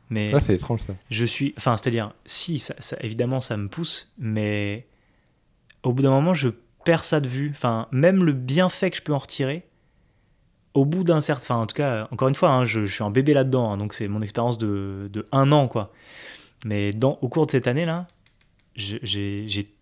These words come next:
Speaker 1: j'ai, ce que j'ai jamais perdu de mon esprit, c'est que ça m'apportait des bienfaits, des bénéfices très nets, très mesurables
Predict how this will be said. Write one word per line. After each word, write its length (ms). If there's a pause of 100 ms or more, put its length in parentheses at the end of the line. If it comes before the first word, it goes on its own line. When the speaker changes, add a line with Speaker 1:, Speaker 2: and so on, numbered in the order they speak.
(120)
Speaker 1:
j'ai, 300 (400)
ce 100
que 120
j'ai 140
jamais 340
perdu 560
de 280
mon 160
esprit, 320
c'est 180
que 200
ça 560
m'apportait 400
des 120
bienfaits, 440
des 100
bénéfices 640
très 200
nets, 420 (840)
très 240
mesurables 600